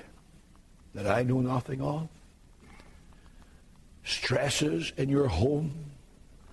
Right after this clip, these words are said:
stresses in your marriage,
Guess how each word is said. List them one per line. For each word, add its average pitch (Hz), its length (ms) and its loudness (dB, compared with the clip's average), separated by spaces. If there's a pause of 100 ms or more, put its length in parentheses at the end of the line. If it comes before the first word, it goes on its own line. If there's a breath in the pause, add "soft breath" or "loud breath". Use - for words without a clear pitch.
(680 loud breath)
stresses 143 720 0
in 160 100 2
your 156 180 4
marriage, 156 600 -2